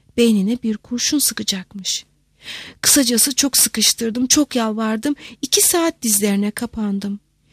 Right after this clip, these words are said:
Yüz bin frank borcu olduğunu söyledi.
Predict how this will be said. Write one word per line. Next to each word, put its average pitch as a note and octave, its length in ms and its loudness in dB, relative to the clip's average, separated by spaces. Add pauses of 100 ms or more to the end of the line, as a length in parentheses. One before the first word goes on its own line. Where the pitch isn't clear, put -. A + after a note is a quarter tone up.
(260)
Yüz F#4+ 260 8
bin B3 140 6
frank A#3 400 0
borcu G#3+ 320 0
olduğunu G3 400 -2
söyledi. G3+ 680 -4